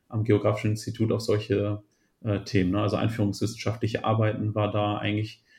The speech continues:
schon recht umfänglich, wenn ich das so mit, äh, meinem Zweitfach vergleiche. Und, ähm, das hat mir da doch enorm viel gebracht und, äh, ja, auch mit Blick auf Schule dann einfach dieses, ähm,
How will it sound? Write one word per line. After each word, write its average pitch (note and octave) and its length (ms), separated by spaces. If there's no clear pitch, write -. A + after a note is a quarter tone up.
schon B2 400
recht A2 240
umfänglich, F#2+ 600
wenn G#2 120
ich G#2 100
das A2+ 140
so G2+ 340
mit, G#2 300
äh, G#2 220
meinem G2+ 260
Zweitfach G#2 440
vergleiche. A2 640
Und, G2 380
ähm, G2 520
das - 180
hat G#2 80
mir A2 80
da G2 480
doch - 340
enorm G2+ 340
viel G2+ 180
gebracht - 580
und, G2+ 280
äh, G2+ 260
ja, B2+ 140
auch G2+ 160
mit A2 100
Blick A2 180
auf G2 140
Schule G#2+ 260
dann G2 160
einfach A2 340
dieses, - 460
ähm, F#2 460